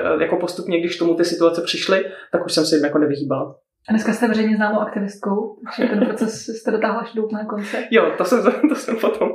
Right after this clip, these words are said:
Speaker 1: přišlo to až do extrému, no.
Speaker 2: Pokud byste mohla přepsat část o tom,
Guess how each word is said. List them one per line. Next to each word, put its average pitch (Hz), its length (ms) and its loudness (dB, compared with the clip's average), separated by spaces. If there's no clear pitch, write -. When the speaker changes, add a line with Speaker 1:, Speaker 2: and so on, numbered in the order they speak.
Speaker 1:
přišlo 214 260 -2
to 175 80 4
až 170 120 6
do 151 80 4
extrému, 143 460 0
no. 131 80 -8
Speaker 2:
Pokud 220 180 2
byste 233 200 2
mohla 254 200 4
přepsat 262 340 2
část 254 320 0
o 214 40 -6
tom, 226 360 0